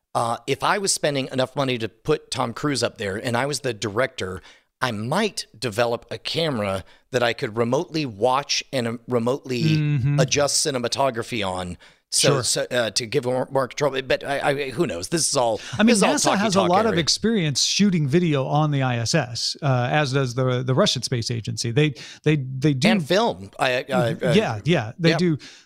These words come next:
Speaker 2: they do so much video up there. Uh, so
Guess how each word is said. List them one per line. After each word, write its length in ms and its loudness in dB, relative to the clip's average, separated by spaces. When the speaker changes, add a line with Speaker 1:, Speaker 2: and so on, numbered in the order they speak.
Speaker 2:
they 80 4
do 160 0
so 400 2
much 240 0
video 320 -2
up 160 -8
there. 320 -10
Uh, 320 2
so 460 0